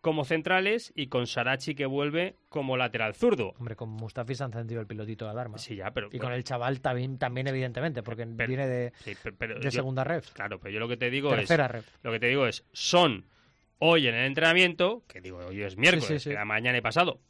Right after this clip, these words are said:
Speaker 1: podía, digo, podía
Speaker 2: Probar.
Speaker 1: haber hecho de central o podía haber hecho de lateral. Y no lo ha hecho. Por eso te digo que, en principio, Calleja,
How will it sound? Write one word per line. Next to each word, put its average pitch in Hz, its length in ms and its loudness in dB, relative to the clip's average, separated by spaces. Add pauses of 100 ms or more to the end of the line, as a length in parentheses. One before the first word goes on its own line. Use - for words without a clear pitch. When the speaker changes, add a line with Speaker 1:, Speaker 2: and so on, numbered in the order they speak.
(120)
Speaker 1:
podía, 139 560 6
digo, 98 240 -10
podía 165 460 6
Speaker 2:
Probar. 135 380 0 (100)
Speaker 1:
haber 127 260 4
hecho 135 220 4
de 147 60 4
central 180 520 4 (340)
o 185 200 4
podía 202 520 8 (220)
haber 113 220 2
hecho 113 180 -4
de 110 60 0
lateral. 117 400 2 (680)
Y 156 100 0
no 135 120 0
lo 123 100 2
ha 170 60 8
hecho. 262 280 0 (720)
Por 113 120 -8
eso 123 140 -4
te 139 80 2
digo 156 240 4
que, 143 500 0
en 135 140 -8
principio, 143 480 -2
Calleja, 185 560 2